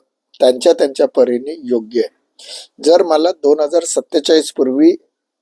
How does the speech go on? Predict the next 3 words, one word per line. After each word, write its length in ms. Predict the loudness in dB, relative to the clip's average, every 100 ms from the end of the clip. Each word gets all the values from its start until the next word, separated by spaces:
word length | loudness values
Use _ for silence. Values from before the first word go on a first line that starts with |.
| -8
आपल्या 360 | -6 0 2
देशाला 680 | 2 -2 -4 -4 0 0 0 -4 _ _ _ _ _ -6
विकसित 460 | -6 0 -2 -2